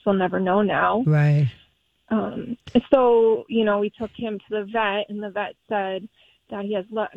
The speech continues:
Speaker 1: uh, level two heart murmur, but, you know, there's up to level six heart murmur, and they should still have a quality of life.
Speaker 2: Right.
Speaker 1: And he said,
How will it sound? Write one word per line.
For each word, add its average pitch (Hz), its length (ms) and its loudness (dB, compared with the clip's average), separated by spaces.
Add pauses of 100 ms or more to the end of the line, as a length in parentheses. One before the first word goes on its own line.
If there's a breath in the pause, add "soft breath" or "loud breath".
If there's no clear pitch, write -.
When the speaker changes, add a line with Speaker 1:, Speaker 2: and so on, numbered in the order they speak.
(140)
Speaker 1:
uh, 214 160 -10 (400)
level 226 340 -2 (120)
two 254 200 -2
heart 294 400 -4
murmur, 220 380 0
but, 208 420 2 (600 soft breath)
you 226 120 0
know, 196 380 0
there's 214 300 4 (180)
up 208 140 0
to 220 100 2
level 190 340 2
six 220 200 0
heart 226 240 -2
murmur, 226 320 4
and 208 80 2
they 190 180 -2
should 202 220 2
still 202 160 2
have 190 120 2
a 180 40 -6
quality 214 440 2
of 180 80 0
life. 202 300 4 (140)
Speaker 2:
Right. 139 340 4
Speaker 1:
And 220 100 -6
he 220 120 0
said, 208 180 0